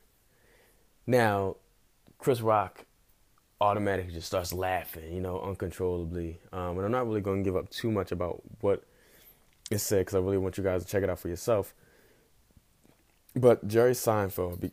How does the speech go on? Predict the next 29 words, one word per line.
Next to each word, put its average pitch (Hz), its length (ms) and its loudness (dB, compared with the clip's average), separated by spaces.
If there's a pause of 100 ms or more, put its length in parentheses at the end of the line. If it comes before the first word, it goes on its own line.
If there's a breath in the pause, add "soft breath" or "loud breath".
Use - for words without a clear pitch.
(140)
and, 90 220 -2
and 85 260 -6
Jerry 110 240 6
Seinfeld 98 420 -4
is 90 80 -4
the 90 100 -8
guy 90 360 -4
that 87 300 -8
has 87 220 -6
been 87 320 -8 (140)
making 92 360 -6
his 90 140 -8
rounds 90 300 -6
in 87 60 -8
the 90 80 -6
media 90 360 -4
for 90 280 -6
his, 90 400 -6 (340)
what 101 200 -4
he's 110 200 0
being 101 300 -4
commended 92 480 -4
for 87 200 -6
as 87 120 -6
being, 90 340 -8
like, 85 180 -12
standing 90 400 -6
up - 180 -12
for 90 380 -8